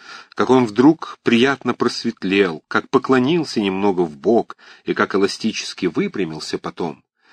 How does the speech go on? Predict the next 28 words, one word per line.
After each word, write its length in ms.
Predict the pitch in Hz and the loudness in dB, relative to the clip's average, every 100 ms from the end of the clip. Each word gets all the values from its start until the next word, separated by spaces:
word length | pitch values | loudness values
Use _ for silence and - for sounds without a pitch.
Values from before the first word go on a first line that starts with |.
| - - | -20 -8
как 200 | - 123 | -2 -2
заговорил 640 | 113 127 127 127 180 175 110 | 2 4 6 6 4 2 0
не 260 | 101 113 | 0 0
то 180 | - 113 | 2 2
в 100 | 95 | 2
нос, 360 | 95 123 110 - | 2 2 0 -2
не 100 | 92 | -2
то 140 | 92 | -4
слащаво, 760 | - 87 82 - 123 151 90 90 | -4 -6 -6 -4 0 0 0 -4
как 220 | 92 - | -8 -4
почтительно 600 | 107 - - 147 143 131 | -4 -4 -6 -6 0 0
взял, 520 | 90 82 107 143 - - - - _ | 0 -2 0 0 -2 -8 -20 -20 _
как 220 | 113 - | -2 2
внушительно 500 | 123 123 165 156 151 | 2 2 0 2 0
поцеловал 800 | - - - 143 123 131 127 92 | 2 0 2 4 4 4 4 4
руку 300 | 113 104 90 | 2 2 0
Валентины 420 | 87 87 - 180 | 0 -2 -4 -4
Михайловны, 640 | 78 - 156 180 170 160 - _ _ _ _ _ _ - | -6 -2 0 0 -2 -6 -10 _ _ _ _ _ _ 0
уже 240 | 127 220 | 2 4
по 100 | 214 | 2
всему 320 | 180 190 175 | 0 2 4
этому 300 | 190 180 170 | 4 4 2
можно 320 | 151 165 147 139 | 2 0 2 2
было 300 | 127 147 120 | 4 4 4
догадаться, 840 | 107 92 85 143 185 - 175 156 | 4 2 2 0 -2 -2 -2 -2
что 220 | - 110 | -2 0
новоприбывший 840 | 104 104 95 - 98 92 85 - 80 | 4 4 4 2 0 2 0 -4 0
гость 480 | 92 202 - - | 2 2 0 -16